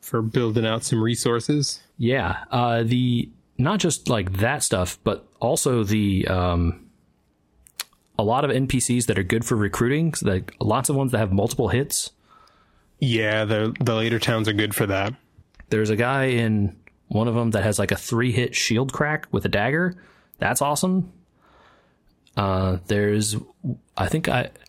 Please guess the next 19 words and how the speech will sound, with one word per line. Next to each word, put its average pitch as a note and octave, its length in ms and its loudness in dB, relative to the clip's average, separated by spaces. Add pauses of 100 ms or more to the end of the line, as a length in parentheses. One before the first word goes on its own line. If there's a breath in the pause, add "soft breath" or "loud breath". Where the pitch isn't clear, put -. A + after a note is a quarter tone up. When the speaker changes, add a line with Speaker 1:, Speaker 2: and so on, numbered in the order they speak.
(420)
Speaker 2:
I G#2+ 120 2
was G#2 180 2
do-, A#2 260 0
I G#2+ 120 0
was A2 140 2
looking F3+ 240 0
for - 140 -2
fans E3 720 0
and G2+ 180 2
light G2+ 500 0
as G2 200 0
well F#2+ 280 2
for F#2+ 280 -2
reasons G2 320 0
that - 140 -6
will G2 80 -10
become G2 300 -2
evident G2 300 -2
soon. E3 420 0